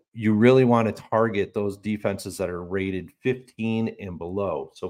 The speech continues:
fifteen to thirty-second. So this is where we start, because we have so much more data, a hundred lineups is a lot of data. So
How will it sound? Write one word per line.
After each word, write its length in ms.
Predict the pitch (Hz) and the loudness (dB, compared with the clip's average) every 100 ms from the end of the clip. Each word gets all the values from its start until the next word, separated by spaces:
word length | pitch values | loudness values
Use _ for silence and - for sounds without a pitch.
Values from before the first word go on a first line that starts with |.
| - | -6
fifteen 380 | 117 - 113 95 | -6 -4 -4 -4
to 80 | 90 | -4
thirty-second. 680 | 92 87 80 - - - _ _ _ _ _ _ _ | -6 -8 -10 -16 -18 -20 _ _ _ _ _ _ _
So 100 | - | -4
this 180 | 113 131 | -4 -2
is 100 | 156 | 0
where 200 | 175 165 | 4 4
we 120 | 143 | 4
start, 460 | 123 127 113 107 - _ _ | 2 4 4 2 -8 _ _
because 280 | 120 143 143 | -4 0 2
we 80 | 156 | 4
have 160 | 143 117 | 4 4
so 260 | - 123 123 | 4 6 8
much 280 | 120 120 107 | 6 4 2
more 480 | 101 107 107 95 - | 6 6 6 2 -2
data, 540 | 78 87 98 110 110 _ _ - - - - - | 0 0 2 0 -2 _ _ -20 -20 -20 -20 -12
a 60 | 95 | 2
hundred 320 | 151 180 120 | 4 6 4
lineups 460 | 98 113 104 - | 4 4 2 -2
is 100 | 92 | -10
a 60 | 87 | -4
lot 240 | 87 92 | 0 0
of 120 | 92 82 | 0 -2
data. 360 | 78 73 - - _ _ _ _ | -4 -4 -10 -16 _ _ _ _
So 540 | - 104 98 95 - | 0 2 2 0 -6